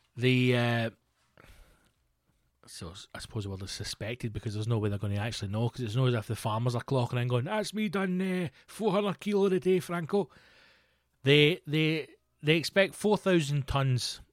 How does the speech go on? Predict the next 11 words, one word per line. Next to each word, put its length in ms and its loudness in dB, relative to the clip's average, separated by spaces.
of 160 0
opium 440 2
was 540 -6
harvested 760 2
in 100 -4
Afghanistan 920 -4
in 160 -6
two 200 2
thousand 340 -2
and 80 -6
twelve. 480 -6